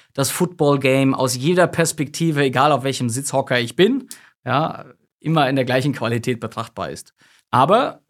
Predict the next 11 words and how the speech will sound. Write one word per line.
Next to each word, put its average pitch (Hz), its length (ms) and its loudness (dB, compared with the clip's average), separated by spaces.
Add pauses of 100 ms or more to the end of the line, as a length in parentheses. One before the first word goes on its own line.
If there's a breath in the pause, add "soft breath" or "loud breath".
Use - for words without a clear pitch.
man 131 340 -4
kann 143 240 -4
auch 156 160 0
schon 135 160 0
feststellen, 170 800 -4 (480)
ein 127 200 -2
sehr 123 380 2
hoher 147 280 2
Anteiler 123 500 -2
gewerblicher 113 560 -2
Immobilie 151 680 -2